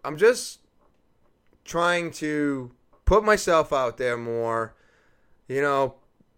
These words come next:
make this podcast happen, um, you know, just make extra money because we don't know where we're gonna be soon.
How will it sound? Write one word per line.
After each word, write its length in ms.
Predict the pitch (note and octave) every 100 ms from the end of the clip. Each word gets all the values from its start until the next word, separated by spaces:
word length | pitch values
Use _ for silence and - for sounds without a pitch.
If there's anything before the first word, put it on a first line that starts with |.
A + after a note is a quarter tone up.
| _ _ _ _ -
make 260 | D3+ G3
this 160 | F#3+ F#3
podcast 720 | - E3+ D#3 D3 D#3+ D3 D3+
happen, 840 | - B2+ B2 B2 B2+ B2 A#2+ A#2 - _ _ _ _ _
um, 800 | - A2+ A2+ G#2+ G#2 G2+ G2 F#2+ _ _ _ _ _ _ _ _
you 120 | A2+
know, 220 | A2+ A2+ A2+
just 260 | C3 A#2
make 260 | D3 F3 F#3
extra 360 | F3+ - D#3+
money 400 | D3 D3 D#3+ E3
because 500 | D#3+ C#3 C3+ B2+ A2
we 140 | A2+ D#3
don't 240 | E3 E3+
know 160 | E3 E3
where 240 | D#3+ D#3
we're 140 | D#3 C#3+
gonna 220 | D3+ C#3
be 260 | C3 C3+
soon. 500 | C#3+ - D#3 E3 E3